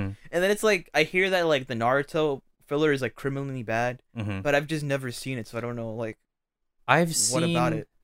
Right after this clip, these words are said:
Speaker 2: I've seen the episode, or, like, I've, I've at least seen the, uh, the,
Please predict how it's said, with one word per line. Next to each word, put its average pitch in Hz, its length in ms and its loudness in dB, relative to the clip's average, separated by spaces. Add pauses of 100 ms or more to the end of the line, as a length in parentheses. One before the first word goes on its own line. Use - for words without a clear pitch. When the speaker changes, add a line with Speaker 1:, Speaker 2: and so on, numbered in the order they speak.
(160)
Speaker 2:
I've 131 140 0
seen 160 340 2
the 139 160 0
episode, 113 1040 0
or, 113 100 0
like, 110 260 2
I've, 107 220 -2
I've 113 160 0
at 127 80 -2
least 135 300 0
seen 120 300 0
the, 101 260 -2
uh, 92 280 -4
the, 95 220 -6